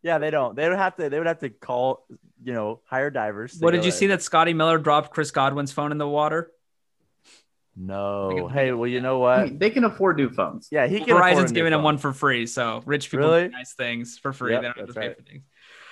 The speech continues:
Speaker 2: Uh, well, okay. Let me ask you this question, Benny, a football question.
Speaker 1: Yes.
Speaker 2: What's the way you get a team out of two high safety?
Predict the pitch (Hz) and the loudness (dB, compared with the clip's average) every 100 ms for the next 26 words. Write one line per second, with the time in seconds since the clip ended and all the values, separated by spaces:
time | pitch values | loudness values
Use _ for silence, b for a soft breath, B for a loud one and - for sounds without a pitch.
0 | B B - 135 127 113 - _ _ _ | B B -2 0 0 -4 -8 _ _ _
1 | _ _ _ 165 165 165 - _ _ - | _ _ _ 2 2 2 -2 _ _ -20
2 | - - 175 165 104 - _ 160 185 208 | -14 -2 0 0 -2 -8 _ 0 2 2
3 | 190 196 180 190 175 143 135 135 135 170 | 2 0 2 2 2 0 0 -2 -2 -2
4 | 139 131 123 117 - 101 - 127 123 156 | -2 -2 -4 -4 -8 -12 -12 -8 -4 -2
5 | 185 - 202 190 185 175 170 160 175 160 | -2 0 2 4 2 2 0 -2 -4 0
6 | 147 139 160 151 139 135 139 131 113 110 | 0 0 -4 -2 -2 -2 -6 -6 -8 -12